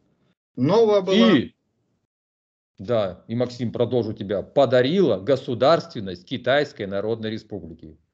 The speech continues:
Speaker 2: Друзья, давайте это не будем никогда забывать. То, что Китай сейчас существует, он пусть спасибо скажет нашим с вами дедам. Потому что в противном случае это была захолустная колония. А мы подарили им государственность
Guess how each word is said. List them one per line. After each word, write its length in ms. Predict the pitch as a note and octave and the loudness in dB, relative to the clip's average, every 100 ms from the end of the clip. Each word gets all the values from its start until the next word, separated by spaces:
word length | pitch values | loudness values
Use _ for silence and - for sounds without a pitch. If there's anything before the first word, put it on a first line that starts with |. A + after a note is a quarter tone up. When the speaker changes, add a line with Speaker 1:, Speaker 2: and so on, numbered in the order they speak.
| _ | _
Speaker 2:
Друзья, 320 | A#2 A2+ C3 | -8 -2 0
давайте 380 | G#2+ G#2+ E3 F3 | 2 2 2 0
это 160 | D3 A#2+ | -4 -4
не 100 | A#2+ | -6
будем 260 | B2+ C#3 | -6 -6
никогда 320 | B2+ B2 A2+ A2+ | -4 -2 0 -2
забывать. 440 | G2 F2+ F2 E2 _ _ _ _ _ _ _ | -4 -6 -6 -8 _ _ _ _ _ _ _
То, 160 | F3+ F3 | 0 0
что 180 | F3+ | -2
Китай 420 | - - - D3+ A#2 | -6 -2 2 4 2
сейчас 420 | A#2 - C3 - | -6 -4 -6 -6
существует, 800 | A#2+ - A2+ C3+ G#3 G3+ G2+ - _ _ | -14 -14 -16 -8 -4 -4 -4 -12 _ _
он 200 | B2 C3 | -6 -4
пусть 220 | B2 C3+ - | -4 -6 -4
спасибо 520 | - B2+ - F#3+ D3 | 0 0 0 -2 -2
скажет 460 | - A#2+ F#2 F#2 | -2 -4 -4 -6
нашим 360 | F#2 D3 - A#2+ | -4 -2 -2 -8
с 100 | - | -8
вами 280 | F2+ B2+ C3+ | -4 -4 -4
дедам. 500 | F#2+ A#2 G#2 D#2+ - _ _ _ | -2 -2 -2 -6 -18 _ _ _
Потому 220 | - A#2 A#2 | -12 -8 -8
что 120 | C3+ | -6
в 60 | |
противном 460 | - E3 A#3 A#3 F3+ | -2 0 2 2 2
случае 320 | - D3 B2+ | 0 -4 -4
это 100 | A#2 | -2
была 260 | A2+ D3+ D3 | 0 2 2
захолустная 640 | A#2+ - C3 F#3+ - D3+ | 0 -4 -4 -4 -4 -6
колония. 640 | B2 A#2+ G#2 A2+ F#2 D#2 - _ _ _ _ _ _ _ _ _ _ _ - | -2 -2 -2 -2 -4 -10 -16 _ _ _ _ _ _ _ _ _ _ _ -4
А 120 | B2+ | 2
мы 220 | G3 G3 | 2 2
подарили 480 | - G2 A2+ F#3+ D3+ | 0 -2 -2 -2 -2
им 160 | C#3 | -4
государственность 840 | B2 A2+ F2+ G2+ F#2 - D#2 D2+ | -6 -8 -4 -4 -4 -12 -18 -18